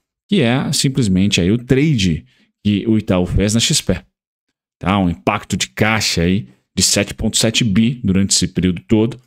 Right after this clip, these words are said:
um preço médio de venda das ações muito bom, de cento e dezesseis reais por ação, eu achei muito bom. Trouxe no vídeo anterior a, o, o preço, né, a análise técnica da estoque da X P, um preço ótimo aqui, esse cento e dezesseis reais por ação. Então foi uma boa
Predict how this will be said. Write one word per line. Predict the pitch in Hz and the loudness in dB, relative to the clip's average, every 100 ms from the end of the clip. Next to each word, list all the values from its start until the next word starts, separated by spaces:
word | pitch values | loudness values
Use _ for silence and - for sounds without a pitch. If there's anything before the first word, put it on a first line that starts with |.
| _ | _
um | 123 | -4
preço | 120 110 - | 0 0 2
médio | 110 98 95 | 0 0 0
de | 95 | 0
venda | 101 98 | 2 2
das | 92 | 2
ações | 87 - 110 113 | 0 2 0 2
muito | 107 113 | 0 0
bom, | 120 95 104 | 0 0 0
de | 95 | -2
cento | - 95 | -2 -4
e | - | -4
dezesseis | 90 92 95 92 | -2 0 0 0
reais | 85 87 | 0 -2
por | - 78 | -4 -6
ação, | 78 98 101 | -2 0 0
eu | 90 | 0
achei | 90 - 87 | 0 0 0
muito | 90 92 | 0 -2
bom. | 87 107 98 _ _ _ - | 0 0 -2 _ _ _ -4
Trouxe | 101 101 104 | 0 0 0
no | |
vídeo | 92 98 | 0 0
anterior | 95 95 85 90 110 110 - _ - | 0 0 2 2 0 -2 -14 _ -6
a, | 98 95 92 | -2 0 -2
o, | - 104 107 | -2 -2 -2
o | |
preço, | 98 - 107 117 - | -4 0 0 0 0
né, | 85 | 0
a | 92 | 0
análise | 95 107 92 | 0 0 -2
técnica | 156 - 107 - 101 | -4 -2 -2 -2 -4
da | 82 | 0
estoque | 87 - - 101 98 - - | 0 0 0 -2 -2 -8 -8
da | 87 | -2
X | 92 110 - | 0 0 -2
P, | - 95 113 - _ - | 0 0 -2 -6 _ -2
um | 110 | 0
preço | 95 104 - | 0 0 0
ótimo | 95 98 110 110 90 82 | 2 2 0 0 0 -2
aqui, | - 87 87 - - | 0 -2 -4 -10 -6
esse | 92 - | -2 0
cento | 98 95 | 0 -2
e | |
dezesseis | 90 90 87 90 87 | 0 0 0 0 0
reais | 87 85 85 | 0 0 -2
por | - 98 | -2 -2
ação. | 107 - 113 | 0 0 0
Então | 113 127 | 0 -2
foi | 127 123 | 0 0
uma | 139 | 2
boa | 120 90 143 160 85 | 0 2 2 2 0